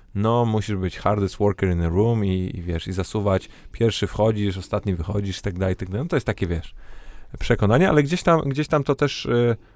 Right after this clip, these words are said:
w całej tej masie leserów i, e, i, i szarlatanów się sprawdza bardzo często, ale, ale z kolei też dochodzi do, w pewnym momencie do takiego, do takiej, do takiej sytuacji, w której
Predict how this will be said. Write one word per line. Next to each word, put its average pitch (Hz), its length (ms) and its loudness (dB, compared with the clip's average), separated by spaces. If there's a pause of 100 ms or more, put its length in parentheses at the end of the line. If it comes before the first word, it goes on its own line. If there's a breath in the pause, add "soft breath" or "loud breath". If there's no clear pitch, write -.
(200 soft breath)
w - 80 -20
całej 123 240 6
tej 101 140 4
masie 101 640 6
leserów 101 560 4
i, 87 360 -4 (480 soft breath)
e, 90 340 -2
i, - 260 -4
i 101 80 -2
szarlatanów 101 640 2
się - 80 -14
sprawdza 92 480 0
bardzo 95 240 0
często, 98 500 -2 (640 soft breath)
ale, 98 580 4
ale 104 220 6
z - 100 -6
kolei 104 280 2
też 104 160 -4
dochodzi 110 320 0
do, 107 80 2
w - 40 -6
pewnym 107 160 -2
momencie 107 240 -4
do 101 60 -4
takiego, 101 400 2
do 101 100 -2
takiej, 101 340 -4
do 95 80 -12
takiej 98 240 -2
sytuacji, 98 440 -4
w - 60 -12
której 101 320 2